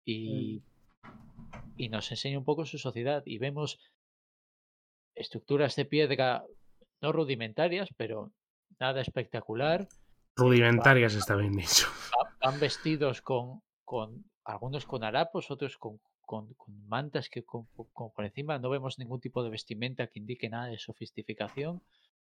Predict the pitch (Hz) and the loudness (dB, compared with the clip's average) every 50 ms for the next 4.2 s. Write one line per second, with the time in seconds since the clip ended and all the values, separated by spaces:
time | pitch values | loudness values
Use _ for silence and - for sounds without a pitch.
0 | _ _ - 120 107 - 117 113 - - - - _ - - - - - - _ | _ _ -8 -8 -6 -6 -8 -8 -8 -14 -20 -20 _ -14 -14 -12 -12 -14 -14 _
1 | - - - 180 165 - 190 170 160 143 123 - - 120 117 - - _ _ - | -16 -8 -8 -8 -6 -4 -4 -2 -2 -2 -2 -2 -2 -2 -2 -4 -6 _ _ -18
2 | - - - - - - 107 147 220 294 311 - _ _ _ _ _ _ _ _ | -12 -12 -12 -12 -8 -4 -2 -2 -2 -2 -4 -10 _ _ _ _ _ _ _ _
3 | _ _ 131 113 - 107 - - - 131 123 127 127 123 113 101 - 120 107 - | _ _ -14 -8 -8 -8 -8 0 2 4 6 8 8 8 6 4 2 -2 -4 -4
4 | 123 135 - 330 | -4 -4 -4 -4